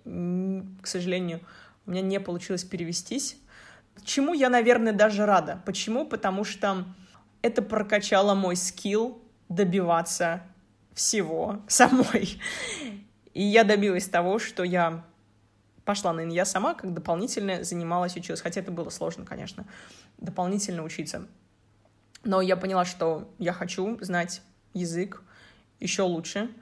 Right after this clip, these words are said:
Поэтому я отдельно вот прокачивала английский. И что ещё мне помогло, я начала сразу преподавать английский. Студентам я начала подрабатывать репетитором и учить школьников,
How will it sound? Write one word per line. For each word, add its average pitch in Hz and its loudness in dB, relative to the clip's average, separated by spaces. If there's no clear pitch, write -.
Поэтому 202 0
я 180 4
отдельно 180 0
вот 170 -6
прокачивала 170 -4
английский. 160 -8
И 175 -4
что - -6
ещё 165 -4
мне 170 -4
помогло, 170 -2
я 185 2
начала 220 0
сразу 180 0
преподавать 175 0
английский. 151 -8
Студентам 214 -2
я 180 0
начала 175 -2
подрабатывать 175 -2
репетитором 202 -4
и 165 -8
учить 165 -8
школьников, 196 -2